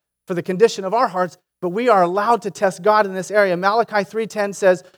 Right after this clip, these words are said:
"Bring all the tithes into the storehouse, so there will be enough food in my temple. And if you do, says the Lord of heaven's army, I will open the windows of heaven for you. I will pour out a blessing so great you won't even have enough room to take it in.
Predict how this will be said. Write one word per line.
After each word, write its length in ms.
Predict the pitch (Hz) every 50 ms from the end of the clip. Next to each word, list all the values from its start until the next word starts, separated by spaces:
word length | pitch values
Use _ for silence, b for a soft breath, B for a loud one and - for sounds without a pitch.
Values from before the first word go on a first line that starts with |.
| b _ -
"Bring 240 | 156 202 208 220 220
all 380 | - - 214 226 247 269 269
the 140 | 240 269 -
tithes 420 | - - 214 214 220 220 214 190
into 220 | 220 202 - 220 196
the 80 | 202
storehouse, 720 | 196 - - 208 196 185 160 156 151 139 123 - - - _ _ _ _ _ _ _ _ -
so 100 | - 208
there 140 | 202 208 202
will 100 | 208 202
be 160 | 185 214 208
enough 380 | 202 208 214 233 269 254 -
food 260 | - - 233 226 226 226
in 180 | - 220 247
my 200 | 254 240 240 240
temple. 480 | - - 214 202 180 - 202 202 196 - _ _ -
And 120 | 175 196
if 240 | 202 254 294 302 302
you 120 | 269 285 262
do, 260 | 226 254 254 240 214
says 240 | - 233 214 196 170
the 100 | 190 185
Lord 300 | 180 185 190 196 196 190
of 80 | 160
heaven's 320 | 165 202 214 196 202 190 190
army, 380 | 185 180 180 190 208 220 226 _ _ _ _ -
I 60 | 190 202
will 160 | 214 220 233
open 280 | 240 269 262 285 269
the 100 | 262 247
windows 420 | 226 214 247 269 269 277 269 254 240
of 80 | 240
heaven 320 | 185 190 247 233 208 214 196
for 140 | - - 170
you. 280 | 165 170 190 214 202 B B B _
I 100 | 185 202
will 140 | 202 208 202
pour 260 | - - 247 254 262
out 220 | 254 247 254 190 208
a 40 |
blessing 480 | 190 170 220 240 240 233 233 - 202 196
so 380 | - - - 262 262 294 320 247
great 340 | 262 269 240 226 226 233 B B B B -
you 140 | 196 247 254
won't 180 | 262 254 247
even 300 | 254 247 226 233 226 202
have 260 | 170 196 226 226 208
enough 300 | 214 220 233 233 226 226
room 280 | 214 233 254 247 233 226
to 100 | - 220
take 260 | - 226 233 233 - 233
it 80 | 247
in. 200 | 262 240 202 165